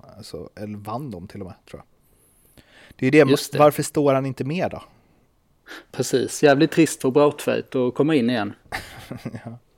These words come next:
Speaker 1: Mm.
Speaker 2: Bokstavligen allt att förlora.
Speaker 1: Mm. Men du hade väl, eh, nystat i det här ännu mer, va?
Speaker 2: <laughs> Ja, för att när man går igenom den statistiken så,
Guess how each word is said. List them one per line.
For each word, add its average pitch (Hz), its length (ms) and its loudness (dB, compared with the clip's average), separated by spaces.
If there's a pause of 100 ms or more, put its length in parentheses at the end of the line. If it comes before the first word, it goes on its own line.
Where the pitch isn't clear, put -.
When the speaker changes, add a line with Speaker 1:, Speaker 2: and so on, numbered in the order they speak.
(920)
Speaker 1:
Mm. 110 200 -12
Speaker 2:
Bokstavligen 127 640 2
allt 127 260 -2
att 117 80 -2
förlora. 107 320 4
Speaker 1:
Mm. 113 260 -8 (1600)
Men 135 120 -6
du 147 100 2
hade 156 280 4
väl, 147 240 -2
eh, 147 140 0
nystat 151 460 -6
i 147 60 0
det 135 80 -2
här 127 160 -4
ännu 127 260 -6
mer, 98 180 -8
va? 92 140 -12 (1800)
Speaker 2:
<laughs> 170 60 6 (120)
Ja, 143 380 6
för 143 160 6
att 139 100 6
när 147 60 6
man 143 120 6
går 143 120 10
igenom 151 300 6
den 208 100 4
statistiken 147 640 2
så, 117 260 2